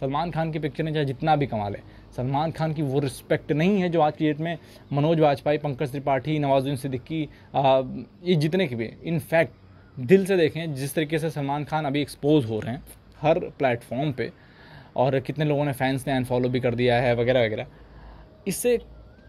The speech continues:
ये भी लग रहा है कि सुशांत सिंह राजपूत की फ़ैन फॉलोइंग दिल से कहीं गुना ज़्यादा है, रिस्पेक्ट कहीं गुना ज़्यादा है। जो आदमी आज की डेट में दुनिया में नहीं है, उसकी फ़ैन फॉलोइंग सलमान खान से कहीं गुना ज़्यादा है।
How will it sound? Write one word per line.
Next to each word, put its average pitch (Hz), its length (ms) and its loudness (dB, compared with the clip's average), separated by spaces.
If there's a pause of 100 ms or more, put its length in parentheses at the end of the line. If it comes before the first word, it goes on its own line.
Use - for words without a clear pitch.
(200)
ये 170 180 8
भी 220 120 4
लग 160 160 2
रहा 113 160 -2
है 117 220 -8 (600)
कि 208 200 -6 (320)
सुशांत 185 500 -4
सिंह 185 180 -2
राजपूत 160 500 -2
की 190 100 -6
फ़ैन 160 260 -2
फॉलोइंग 139 460 -2 (240)
दिल 170 320 4
से - 360 -12 (160)
कहीं 185 260 0
गुना 160 240 -2
ज़्यादा 123 440 0
है, 131 180 -2
रिस्पेक्ट 127 380 -6
कहीं 156 160 -2
गुना 165 160 -2
ज़्यादा 120 240 2
है। 127 60 -4
जो 131 100 2
आदमी 131 220 -2
आज 139 140 -2
की 147 100 -2
डेट 135 180 0
में 139 120 -4
दुनिया 131 260 0
में 127 100 0
नहीं 101 180 -6
है, 123 100 -12 (440)
उसकी 151 340 -6
फ़ैन 139 220 -4
फॉलोइंग 131 340 -4 (280)
सलमान 127 500 -2
खान 117 240 -4
से 107 100 -4
कहीं 110 120 -4
गुना 101 160 -6
ज़्यादा 95 260 -8
है। - 100 -16